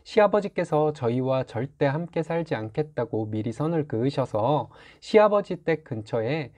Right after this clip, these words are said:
신혼집을 마련해서 자주 찾아뵈며 살았습니다. 결혼 후에도 아버님은 아이 낳았을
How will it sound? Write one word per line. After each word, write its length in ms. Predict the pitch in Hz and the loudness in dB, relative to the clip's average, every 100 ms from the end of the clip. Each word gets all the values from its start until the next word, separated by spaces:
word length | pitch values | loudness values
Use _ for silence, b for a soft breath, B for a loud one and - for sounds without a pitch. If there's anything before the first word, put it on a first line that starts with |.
| b b | b b
신혼집을 560 | - 208 214 220 185 | -4 -2 -2 -2 -2
마련해서 640 | 165 117 151 170 151 143 143 | 0 0 0 0 0 0 0
자주 280 | 127 113 123 | -2 -4 -6
찾아뵈며 640 | 165 170 165 151 120 117 | -2 0 0 0 0 -4
살았습니다. 920 | 117 143 143 - 151 160 110 98 104 - _ b b b b _ | -4 -4 -4 -4 -4 -4 -6 -8 -10 -16 _ b b b b _
결혼 300 | - 131 151 | 6 6 4
후에도 540 | 151 202 196 143 135 113 | 2 0 0 0 -2 -2
아버님은 720 | 113 143 143 110 143 160 123 b b - | 0 0 0 -2 -4 -6 -8 b b -4
아이 240 | 139 185 | 0 2
낳았을 460 | 180 143 160 - | 2 2 2 -2